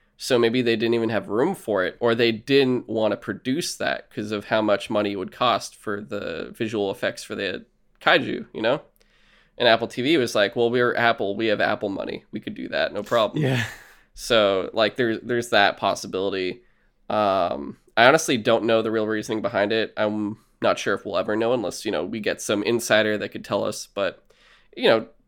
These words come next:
Speaker 1: I don't think it was exclusive to that. I think it's really, like, Toho just can pick whoever they want for it, potentially, or if it's Legendary, who exactly is in charge of it. Um, oh, yeah, 'cause it is Legendary Television, and Legendary was the main, like, ones that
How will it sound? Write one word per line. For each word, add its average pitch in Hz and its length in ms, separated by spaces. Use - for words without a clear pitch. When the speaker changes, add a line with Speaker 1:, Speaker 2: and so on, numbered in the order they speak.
Speaker 1:
I 123 100
don't 131 180
think 131 180
it 135 40
was 120 160
exclusive 120 500
to - 100
that. 107 200
I 113 60
think 110 200
it's - 160
really, 107 160
like, 87 180
Toho 107 380
just 104 180
can 92 120
pick - 200
whoever 104 260
they 95 120
want 95 320
for 76 240
it, 62 120
potentially, 95 540
or 82 300
if - 160
it's 104 140
Legendary, 104 720
who 120 180
exactly 110 520
is 107 80
in 92 100
charge 98 300
of 104 80
it. 113 260
Um, 101 680
oh, 175 120
yeah, 185 140
'cause 156 200
it 247 80
is 202 140
Legendary 131 360
Television, - 640
and 123 80
Legendary 123 340
was 117 160
the 110 100
main, 104 260
like, 95 500
ones 120 460
that - 200